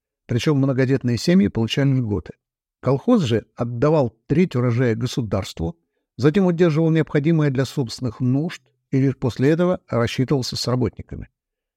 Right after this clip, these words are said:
Эта доля редко превышала двадцать пять процентов урожая. Таким образом, три четверти того, что зарабатывал колхозник, доставалось не ему.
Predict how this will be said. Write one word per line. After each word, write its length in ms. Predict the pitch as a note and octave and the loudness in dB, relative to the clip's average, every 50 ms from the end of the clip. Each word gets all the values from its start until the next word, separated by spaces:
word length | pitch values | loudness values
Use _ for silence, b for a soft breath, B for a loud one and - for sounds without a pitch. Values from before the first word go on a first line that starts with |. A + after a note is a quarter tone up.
| _ _ _ - | _ _ _ -4
Эта 180 | C#3+ C#3+ E3+ | 0 0 0
доля 320 | D#3 F3+ G3+ G#3 G3 G3 F3+ | 2 4 4 4 4 4 2
редко 320 | D3 D#3+ F3+ - - E3+ | 2 2 0 0 -2 -8
превышала 540 | C#3+ D#3 D3+ C#3 B2+ - - D#3+ D#3+ E3 E3+ | -2 0 0 0 0 0 0 0 0 0 0
двадцать 380 | - B2 B2+ D3+ D#3 - - - | -2 0 0 0 0 0 -4 -4
пять 240 | - B2+ C#3+ - _ | -2 -2 -2 -2 _
процентов 560 | - B2 B2 - - B2 A#2 A2 - - - | -4 -4 -4 -4 -2 -2 -2 -2 -4 -6 -6
урожая. 420 | A2+ A2+ A2 G2+ - G#2+ - - - _ _ _ _ _ _ _ _ _ _ _ - | -4 -4 -2 -4 -4 -8 -10 -12 -14 _ _ _ _ _ _ _ _ _ _ _ -2
Таким 320 | - C#3+ - F#3 F3+ F3 | -2 0 2 4 4 4
образом, 360 | F3 D3+ C3+ A#2+ A2+ C3 A#2 - _ - | 4 2 0 0 2 0 0 0 _ -2
три 260 | - D3 F#3 F3+ C#3+ | 0 2 2 2 0
четверти 560 | - - - F3 B2 - B2 A2 - - G#2+ | 0 2 2 2 2 0 -6 -6 -4 -8 -10
того, 260 | - - C3 C#3+ D3 | -6 -4 -2 -2 -2
что 160 | A#2+ - - | -4 -4 -6
зарабатывал 540 | G#2+ G#2+ A#2+ B2 C3 C#3 B2+ - A#2+ A2+ A#2+ | -4 -2 0 0 0 -2 -2 0 -2 -2 -2
колхозник, 560 | A2+ - A#2 A2 - G3 F#3 F3 G#3 - - - - | -2 -2 -4 -2 0 0 0 2 0 -2 -2 -4 -6
доставалось 560 | A#2 A2+ - - A2 A#2 C#3 D3+ D3 - - | -6 -4 -2 0 0 0 0 0 -2 -2 -2
не 160 | A2+ G#2 A2+ | 0 0 2
ему. 300 | A2+ A2+ A2 G2+ F#2 F2+ | 2 2 2 0 0 -4